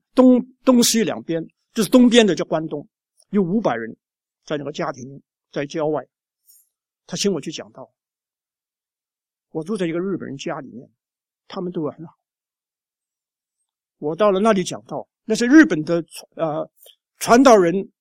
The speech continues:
信徒对我很好。其中一个牧师对我说，他说，<clears throat> “我本来，我不知道我们日本侵略过中国，侵略过韩国，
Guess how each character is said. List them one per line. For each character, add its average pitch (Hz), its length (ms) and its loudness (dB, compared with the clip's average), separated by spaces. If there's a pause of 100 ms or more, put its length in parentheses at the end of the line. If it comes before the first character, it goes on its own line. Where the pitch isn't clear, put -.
(200)
信 233 280 2
徒 185 140 -2
对 240 120 2
我 170 100 0
很 156 160 -10
好。 - 180 -20 (1600)
其 - 160 -6
中 214 140 -2
一 - 20 0
个 214 60 0
牧 190 120 -2
师 175 140 -6
对 165 100 -4
我 139 120 -6
说， 139 280 -18 (1500)
他 180 100 -12
说， 160 400 -8
<clears throat> 277 340 4 (220)
“我 202 120 2
本 135 180 -8
来， 131 220 -8 (1300)
我 180 140 -2
不 190 120 -8
知 220 120 -6
道 196 120 0
我 139 80 -4
们 151 140 -10 (160)
日 196 160 -8
本 135 180 -14
侵 208 240 -4
略 180 120 -2
过 - 280 -14 (120)
中 151 200 -10
国， - 240 -14 (120)
侵 190 160 -4
略 170 100 -4
过 135 100 -10
韩 127 280 -16
国， 101 180 -18